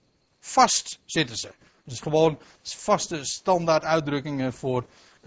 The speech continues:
de ballingschap waarin Israël verblijft. Onder de natieën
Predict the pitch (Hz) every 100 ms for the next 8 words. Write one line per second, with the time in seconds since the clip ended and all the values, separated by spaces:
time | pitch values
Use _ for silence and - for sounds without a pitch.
0 | 117 123 117 139 143 127 - 123 127 120
1 | 113 123 131 - 123 113 110 110 - -
2 | 110 127 131 90 - 190 202 170 131 123
3 | 131 143 139 - 123